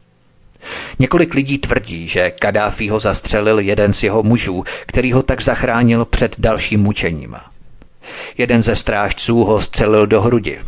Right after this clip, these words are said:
uvedl například Oran Yumas Shaman, který se podílel na jeho dopadení. Poté byli zastřeleni všichni Kaddáfího strážci.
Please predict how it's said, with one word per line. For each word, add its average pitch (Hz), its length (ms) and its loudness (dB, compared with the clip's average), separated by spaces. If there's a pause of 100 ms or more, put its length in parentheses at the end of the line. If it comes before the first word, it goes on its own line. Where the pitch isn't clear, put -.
(120)
uvedl 110 300 2
například 101 680 0 (240)
Oran 104 320 2
Yumas 98 380 2
Shaman, 110 540 2 (580)
který 151 300 2
se 139 140 4
podílel 123 720 2
na 110 120 2
jeho 104 220 2
dopadení. 71 600 -4 (1400)
Poté 107 400 2
byli 107 280 2
zastřeleni 101 680 2
všichni 104 520 0
Kaddáfího 98 640 -2
strážci. 107 680 -2